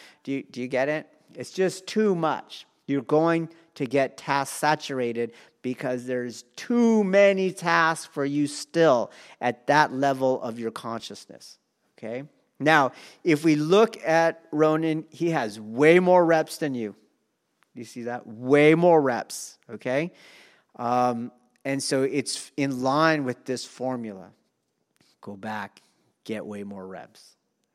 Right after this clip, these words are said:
okay? Stop wasting time.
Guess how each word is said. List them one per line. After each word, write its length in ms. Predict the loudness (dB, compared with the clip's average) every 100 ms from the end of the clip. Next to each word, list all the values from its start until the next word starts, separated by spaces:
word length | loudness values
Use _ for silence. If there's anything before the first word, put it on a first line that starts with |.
| _
okay? 360 | -20 -20 -20 -20 _ _ _
Stop 360 | -12 -2 0 0
wasting 460 | -2 -6 -6 -10 -10
time. 480 | -8 -8 -10 -14